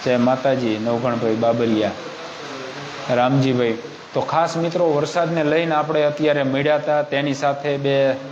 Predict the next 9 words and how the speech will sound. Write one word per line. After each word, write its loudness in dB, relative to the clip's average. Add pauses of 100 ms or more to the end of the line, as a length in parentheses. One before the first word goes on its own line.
(280)
વ્યક્તિઓ 2
ડૂબી 2
ગયા 2
હતા. 0 (400)
એમાંના 0
એકનો 0
મૃતદેહ 2
મળ્યો 2
છે. -2